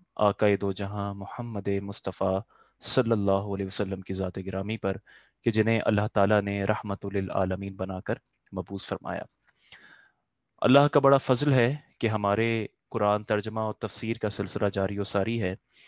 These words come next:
कल हमने सूरह बकरा की आयत नंबर एक सौ सतहत्तर पर अपने दर्स कुरान का इख्तिताम किया था और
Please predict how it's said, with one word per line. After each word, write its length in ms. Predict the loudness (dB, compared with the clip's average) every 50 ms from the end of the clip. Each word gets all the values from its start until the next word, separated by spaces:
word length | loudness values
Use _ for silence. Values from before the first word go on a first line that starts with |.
| -20 -20 _ _ _ _
कल 140 | 8 8 8
हमने 360 | 8 6 2 2 2 2 2 2 0 0 -4 -6 _ _ -8
सूरह 320 | -4 0 2 4 6 6 6
बकरा 360 | 4 2 2 2 4 4 4 2
की 240 | 2 -2 -4 -4 -2 0 2
आयत 280 | 4 6 6 4 4 2 -2
नंबर 340 | -4 -2 0 0 0 0 0 -4 -6 -6
एक 160 | -6 -6 -4
सौ 200 | -4 -2 -2 -2 0
सतहत्तर 500 | -2 -2 -4 -4 -6 -4 _ 0 0 0
पर 240 | 0 0 -2 -2 -4 -10 _ _ _ _ -4
अपने 360 | -2 -2 -2 -2 -2 -2 0
दर्स 260 | 0 -2 -2 -2 -4 -6
कुरान 320 | -4 -2 -2 0 -2 -2
का 220 | -2 -4 -4 -4 -2 -4
इख्तिताम 500 | -6 -8 -6 -8 -6 -4 0 0 0 -2 -4 -6
किया 200 | -6 -4 -4 -4
था 200 | -4 -6 -6 -6 -8 _ _ -20 -20 -20 _ 0
और 180 | 0 2 2